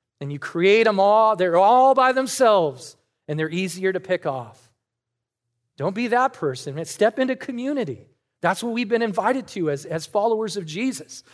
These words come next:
to do this together. Together. That's what we, we have. Now,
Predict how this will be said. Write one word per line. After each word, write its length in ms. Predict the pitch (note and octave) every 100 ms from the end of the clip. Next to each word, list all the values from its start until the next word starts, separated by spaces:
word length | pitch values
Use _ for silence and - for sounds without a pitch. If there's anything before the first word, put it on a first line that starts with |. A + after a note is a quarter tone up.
| - -
to 100 | G#3
do 200 | D#3+ C4
this 220 | D4 -
together. 680 | - E3+ - C4+ E4+ A3+ - - _ _ _ _ _ _ _ _
Together. 680 | - D#3+ B3+ B3+ E3+ A2+ A#2
That's 260 | D#3+ G3 -
what 140 | A3+
we, 240 | G#3 G#3 F#3
we 180 | G3+
have. 300 | F3 F#3+ D#3+
Now, 240 | D#3 G3